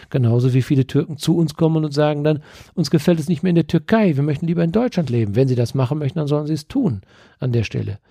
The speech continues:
Ja, das ist vielleicht dann auch ein Reinigungsprozess, kann man sehen, wie man will. Ja, dann, dann ist es halt eben so.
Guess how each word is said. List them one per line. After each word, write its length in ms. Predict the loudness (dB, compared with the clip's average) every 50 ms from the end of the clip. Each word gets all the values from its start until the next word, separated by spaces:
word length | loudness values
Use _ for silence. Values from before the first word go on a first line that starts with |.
| _ _ _ _ _ _
Ja, 180 | 0 0 2 2
das 120 | 0 0
ist 120 | -2 -4
vielleicht 460 | -2 -2 0 2 4 4 2 2 2 0
dann 140 | 0 0
auch 360 | 0 0 2 2 0 0 -4 -10 -18 -12 -6
ein 80 | -4 -4
Reinigungsprozess, 1080 | -2 -2 -2 -2 -2 -2 -2 -2 -2 -4 -4 -6 -6 -6 -6 -6 -4 -6 -8 -8 -4
kann 160 | -2 0 2 2
man 120 | 2 2
sehen, 260 | 4 4 2 4 2
wie 80 | 2 2
man 220 | 2 2 2 4
will. 280 | 4 4 4 4 2 0 _ _ _ _ _ _
Ja, 200 | -2 0 0 0
dann, 260 | 0 -2 -4 -4 -2
dann 160 | -2 0 0
ist 160 | 0 0 0
es 140 | 0 2 2
halt 180 | 2 2 2 0
eben 240 | 0 -2 -2 -2 -2
so. 220 | -4 -4 -6